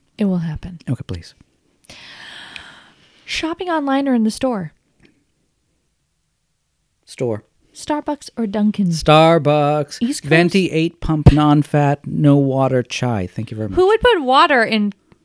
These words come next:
Speaker 1: in
Speaker 2: If you put water in, it ma-, that's what they normally do.
Speaker 1: Oh.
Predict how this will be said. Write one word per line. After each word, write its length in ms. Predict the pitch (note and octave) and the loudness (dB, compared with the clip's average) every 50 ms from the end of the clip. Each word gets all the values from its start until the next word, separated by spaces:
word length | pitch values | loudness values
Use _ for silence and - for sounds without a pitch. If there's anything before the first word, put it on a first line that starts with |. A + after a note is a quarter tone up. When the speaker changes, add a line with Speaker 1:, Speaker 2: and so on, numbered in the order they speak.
| _ _ - | _ _ -4
Speaker 1:
in 360 | - A#3 A3+ A3+ A3 G3+ - _ _ _ _ _ _ _ _ _ _ _ _ _ _ - | -2 -2 0 0 -4 -6 -8 _ _ _ _ _ _ _ _ _ _ _ _ _ _ -6
Speaker 2:
If 180 | - D#3 - - | -4 -4 -2 -2
you 160 | D#3 C#3+ C#3 _ _ | -4 -4 -4 _ _
put 220 | - - F#3+ F#3 E3 | -4 -2 -2 -2 -2
water 460 | D3+ D3+ D3+ D#3 D#3 D#3 E3 E3+ E3 | -4 -2 0 0 0 0 0 0 0
in, 240 | D#3+ D#3 D3+ D3+ C#3+ | 2 0 0 0 -2
it 260 | A#2 C#3 C3 - _ - - _ _ _ _ - | -4 -6 -8 -8 _ -20 -20 _ _ _ _ -8
ma-, 120 | - D3+ C#3+ - _ _ - C#3+ - - | -4 -4 -4 -6 _ _ -18 -16 -6 -2
that's 240 | C3+ A#2+ - - | -2 -2 -2 -4
what 220 | D3 C#3 B2+ B2 - | -6 -2 -2 0 0
they 80 | B2 A2+ | 2 2
normally 400 | A2+ A2+ A#2+ B2 B2+ C3+ C3+ C3 | 4 4 4 4 4 4 4 4
do. 300 | B2 C#3 C3+ C#3 C#3 C#3 | 2 2 2 2 2 0
Speaker 1:
Oh. 520 | - G#3 B3+ D#4+ D#4 G3+ D#3+ D#3 D#3 D#3+ | -4 -8 -8 -6 -8 -8 -8 -8 -10 -12